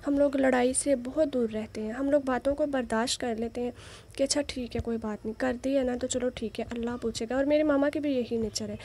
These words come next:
कि "अच्छा ठीक है, चलो कोई बात नहीं।" तो <clears throat> अभी जो है वो condition जो है बड़ी, जो critical condition बनी हुई है हमारी, अ, कुछ इर्द गिर्द के जो लोग हैं, हमें लगता था कि हमारे अपने हैं, लेकिन,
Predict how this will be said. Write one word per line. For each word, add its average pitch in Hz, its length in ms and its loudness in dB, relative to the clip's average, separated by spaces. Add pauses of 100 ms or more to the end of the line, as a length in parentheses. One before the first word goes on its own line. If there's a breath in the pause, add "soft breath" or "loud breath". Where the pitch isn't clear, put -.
(360 loud breath)
कि 269 60 -2
"अच्छा 277 160 0
ठीक 262 260 -4
है, 233 60 -2
चलो 208 220 -6
कोई 202 160 -10
बात 196 200 -10 (100)
नहीं।" 196 100 -14 (640 loud breath)
तो 226 380 0 (380)
<clears throat> 240 440 -4 (840)
अभी 302 220 2
जो 349 100 -2
है 339 160 4
वो 302 200 2
condition 285 460 2
जो 285 80 2
है 269 100 4
बड़ी, 269 200 2 (560)
जो 269 80 0
critical 277 440 2
condition 254 440 0
बनी 240 160 0
हुई 247 240 0
है 233 80 -2
हमारी, 233 380 -2
अ, - 40 -8 (480 loud breath)
कुछ 247 360 4
इर्द 269 180 0
गिर्द 262 280 0
के 262 140 6
जो 262 140 6
लोग 240 400 6
हैं, 247 240 0
हमें 247 240 2
लगता 247 280 2
था 254 200 0
कि 247 460 0
हमारे 226 360 2
अपने 233 280 2
हैं, 262 220 0
लेकिन, 233 520 0